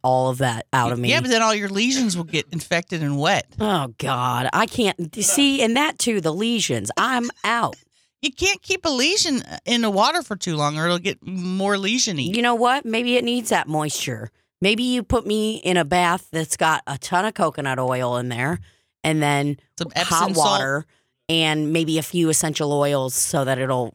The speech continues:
Speaker 1: get the urine smell off of me.
Speaker 2: <laughs>
Speaker 1: Here's, I mean, it's just not happening.
Speaker 2: Vinegar gets urine smell off.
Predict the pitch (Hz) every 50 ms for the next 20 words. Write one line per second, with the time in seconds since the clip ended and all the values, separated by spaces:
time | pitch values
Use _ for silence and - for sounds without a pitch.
0 | 139 135 - 147 139 - 143 131 127 131 131 131 131 131 127 - 139 123 110 104
1 | 107 107 107 - 107 101 98 85 - - - 269 - _ - 247 - - - -
2 | _ _ _ _ _ _ _ _ _ _ _ _ _ _ _ - 220 269 277 247
3 | 220 196 _ _ _ _ _ - 180 180 185 190 180 175 170 165 - - _ _
4 | - - - 196 180 - - 190 - - 175 151 123 127 135 120 120 - 123 117
5 | 113 - - 202 220 277 302 247 240 196 175 156 151 143 - - - 156 139 135
6 | 135 135 131 - - 143 135 135 123 127 131 139 156 - - _ _